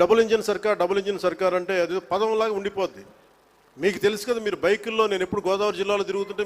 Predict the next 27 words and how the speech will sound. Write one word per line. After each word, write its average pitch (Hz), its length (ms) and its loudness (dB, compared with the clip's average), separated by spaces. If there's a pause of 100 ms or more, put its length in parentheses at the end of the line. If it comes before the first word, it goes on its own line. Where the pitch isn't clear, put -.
మీ 185 120 0
బైకుల 208 300 0
సౌండ్ 208 200 0
నాకు 185 140 -2
తెలుసు 202 240 -6
కదా, 180 140 0
ఎలా 202 160 0
ఉంటాయి, 175 240 -6 (2500)
దారుణంగా 214 340 0
ఉంటాయి 208 220 2
బైక్ 214 200 0
సౌండ్, 202 240 -4
చెవులు 214 280 0
చిల్లులు 233 300 0
పడేలా 220 320 4
ఉంటాయి. 151 220 -4 (1120)
ఎందుకని 233 320 2
మీరు 214 100 2 (100)
కోరుకుంటారు? 214 400 4 (100)
సీసీ 254 340 -2
ఎక్కువ 220 200 2
ఉండాలి, 196 280 2
పవర్ 233 240 8
ఎక్కువ 226 160 2
ఉండాలి 220 240 4
ఇంజన్లో 190 320 2
అని. 107 100 -10